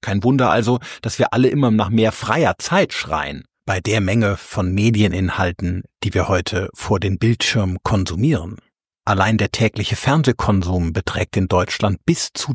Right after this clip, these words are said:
drei Stunden täglich. Das Handy ist hier noch nicht mit eingerechnet. Freizeitwohlstand erreichen wir aber eben nicht allein dadurch,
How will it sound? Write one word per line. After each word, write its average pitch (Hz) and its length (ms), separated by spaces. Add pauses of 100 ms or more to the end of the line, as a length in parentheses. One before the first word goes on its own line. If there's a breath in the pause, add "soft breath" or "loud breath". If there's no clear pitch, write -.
(120)
drei 147 300
Stunden 120 500
täglich. - 580 (260 soft breath)
Das - 240
Handy 113 380 (100)
ist - 220
hier 107 140
noch 98 220
nicht - 360
mit 92 140
eingerechnet. 92 720 (680 loud breath)
Freizeitwohlstand 113 1300
erreichen 92 440
wir 101 160
aber 85 220
eben 92 440
nicht 147 460
allein 78 360
dadurch, 78 500